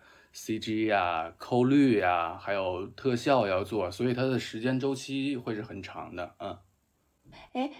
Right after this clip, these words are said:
Speaker 2: 那你最近就是生活中朋友们和你聊天，是不是话题全都是和《三体》有关？
Speaker 1: 呃，对，身边从事同行业的朋友们都会在讨论这个问题。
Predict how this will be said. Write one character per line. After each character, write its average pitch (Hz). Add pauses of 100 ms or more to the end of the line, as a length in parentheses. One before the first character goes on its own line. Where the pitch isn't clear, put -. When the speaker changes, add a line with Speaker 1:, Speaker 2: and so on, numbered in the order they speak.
Speaker 2:
那 349
你 233
最 -
近 262
就 240
是 247
生 262
活 214
中 233 (200)
朋 202
友 240
们 220
和 220
你 202
聊 160
天， 196
是 247
不 220
是 202 (140)
话 214
题 202
全 208
都 202
是 226
和 214
《三 214
体》 202
有 180
关？ 185 (560)
Speaker 1:
呃， 147
对， 139
身 170
边 175
从 147
事 147
同 127
行 143
业 170
的 123
朋 98
友 104
们 95
都 135
会 135
在 113
讨 92
论 90
这 101
个 101
问 98
题。 -